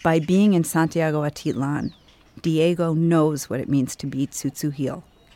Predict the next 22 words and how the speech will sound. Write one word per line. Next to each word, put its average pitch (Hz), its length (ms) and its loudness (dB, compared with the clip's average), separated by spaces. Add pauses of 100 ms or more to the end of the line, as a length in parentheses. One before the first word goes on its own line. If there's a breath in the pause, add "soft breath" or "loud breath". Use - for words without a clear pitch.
He 170 120 -6
feels 127 440 -4
it. - 80 -18 (760)
The 170 80 -2
people 220 380 0
in 185 100 4
his 156 200 2
village 147 600 -2
taught 156 260 2
him 156 160 0
his 147 200 -2
Tsutsuhil 143 600 -4
name, 160 360 2 (420)
Atiko. 147 680 -6 (760)
They 170 120 2
tell 165 280 2
him, 139 220 2 (340 soft breath)
"Never 190 320 6
forget, 170 500 0 (380)
you 196 260 4
are 196 220 4
Atiko. 156 680 -2